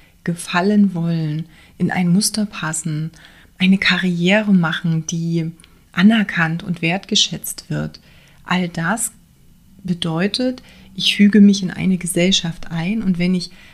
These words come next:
eingefügt bin, dann bin ich vom Rest der Gesellschaft auch beschützt, denn ich falle nicht aus dem Rahmen.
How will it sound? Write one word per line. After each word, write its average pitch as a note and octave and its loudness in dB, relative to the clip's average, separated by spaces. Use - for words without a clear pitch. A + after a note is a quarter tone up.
eingefügt F#3 -2
bin, E3+ 2
dann D#3+ 0
bin F3+ 0
ich A3 0
vom E3+ -4
Rest F3 -6
der F3 -4
Gesellschaft E3+ -6
auch E3 -10
beschützt, - -8
denn E3 -4
ich - -10
falle F#3+ -2
nicht F#3+ 0
aus F3 -8
dem F3+ -4
Rahmen. F3 -2